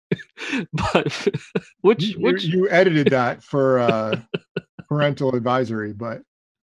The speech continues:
Speaker 1: Um, but Phil, you know, Phil is always the understanding dude.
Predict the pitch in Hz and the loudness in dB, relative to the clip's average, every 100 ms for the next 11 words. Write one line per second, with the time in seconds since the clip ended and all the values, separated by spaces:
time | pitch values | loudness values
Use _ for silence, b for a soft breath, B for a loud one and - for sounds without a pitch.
0 | - - - - _ - - _ - 226 | -18 -18 -18 -20 _ -16 -16 _ -16 -6
1 | 285 254 196 _ 147 147 147 147 147 180 | -2 -2 -2 _ 4 6 6 2 -2 -8
2 | 147 175 160 - - - 226 240 240 240 | -2 2 2 0 -20 0 4 6 6 4
3 | 214 - _ 208 214 190 - 226 247 196 | 0 -4 _ 2 2 2 4 6 6 6
4 | 185 160 170 _ _ _ - 147 156 156 | 4 4 -2 _ _ _ 2 6 8 6
5 | 135 120 123 123 123 - 117 113 113 110 | 6 2 4 4 2 2 0 2 2 2
6 | 107 107 107 | 2 2 -2